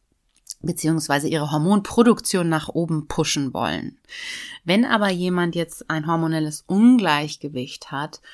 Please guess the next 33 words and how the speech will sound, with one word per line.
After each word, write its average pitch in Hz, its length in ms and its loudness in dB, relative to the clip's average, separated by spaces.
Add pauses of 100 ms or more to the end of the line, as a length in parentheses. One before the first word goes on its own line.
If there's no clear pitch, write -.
(460)
dann 185 440 0 (140)
kann 190 280 2
das 208 220 2
ja 170 140 0
sein, 165 560 0 (100)
dass 160 340 -2
das 165 180 -6
Ungleichgewicht 165 1080 2
quasi 160 380 -2
dann 147 180 -2
nach 147 180 -4
oben 185 240 0
gepusht 147 500 -4
wird, 165 260 -2
aber 147 240 0
nicht 147 260 -2
gelöst 139 680 -6
wird. - 220 -12
So 190 320 -2
war 202 160 4
damals 175 800 -2
meine 147 800 -4
Forschung 175 540 -2
dann 156 180 2
auch 143 200 -2
schon 151 220 -2
zu 165 140 -4
Ende. 156 460 0 (320)
Das 175 160 -4
heißt, 190 220 0
es - 200 -2
gab 202 280 0
nichts. - 540 -2